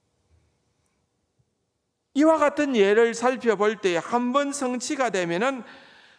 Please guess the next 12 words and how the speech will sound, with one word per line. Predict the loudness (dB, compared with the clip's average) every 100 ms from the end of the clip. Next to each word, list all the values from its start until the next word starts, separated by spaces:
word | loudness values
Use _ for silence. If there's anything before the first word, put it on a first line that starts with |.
| _ -12
다른 | -6 0 2 2 2
사람이 | 2 2 0 0 -4
다시 | 0 2 2 0 -2
성취할 | -2 -2 -2 -4 -6 -4 -4 0 0 0 -6 -12 -20 _ -10
자리가 | -2 -2 -2 -6 -6 -8 -16 -12
남지 | -6 -4 -6 -10 -10 -10 -10 -10
않는다는 | -10 -8 -12 -12 -16 -18
겁니다. | -20 -20 -20 _ _ _ _ _ _ _ _ _ _ _ _ _ _ _ _ _ _ _ -2
예수님이 | 0 0 0 0
동정녀 | 0 0 -2 0 -2
탄생이면 | -2 -4 -2 -4 -2 -4
끝이지, | -4 -2 -2 0 -2 -4 -12 -20